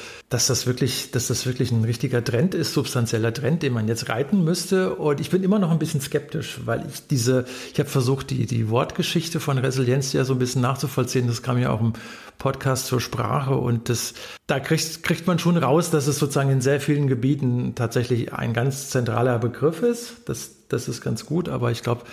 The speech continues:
wir sollten heute die Folge noch mal nutzen, um das so ein bisschen zu konkretisieren, was wir in einer Situation, wo sehr viele Risiken am Horizont stehen, was wir da mit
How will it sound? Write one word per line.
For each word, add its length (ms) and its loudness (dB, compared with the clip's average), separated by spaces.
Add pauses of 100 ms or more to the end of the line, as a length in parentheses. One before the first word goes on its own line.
(140)
wir 100 2
sollten 400 2
heute 200 2
die 120 0
Folge 340 2
noch 140 2
mal 160 4
nutzen, 340 0
um 160 0
das 140 0
so 80 2
ein 80 2
bisschen 580 0 (220)
zu 140 0
konkretisieren, 1160 0 (100)
was 440 -2
wir 420 2
in 180 0
einer 480 2
Situation, 800 0
wo 120 0
sehr 200 0
viele 300 0
Risiken 500 2 (140)
am 160 4
Horizont 480 2
stehen, 320 2
was 220 0
wir 220 4
da 180 2
mit 400 -2